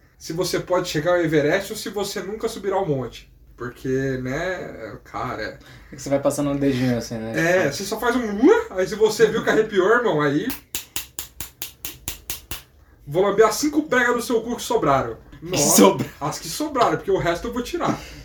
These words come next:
Speaker 1: Nossa, meu anjo, todo mundo aqui já cagou um tolete duro.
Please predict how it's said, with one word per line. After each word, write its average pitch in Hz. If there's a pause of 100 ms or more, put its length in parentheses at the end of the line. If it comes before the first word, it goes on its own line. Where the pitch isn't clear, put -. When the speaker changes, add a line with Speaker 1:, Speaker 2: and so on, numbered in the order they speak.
(140)
Speaker 1:
Nossa, 160 (320)
meu 135
anjo, 139 (240)
todo 262
mundo 226
aqui 190
já 214
cagou 190
um 208
tolete 185
duro. 139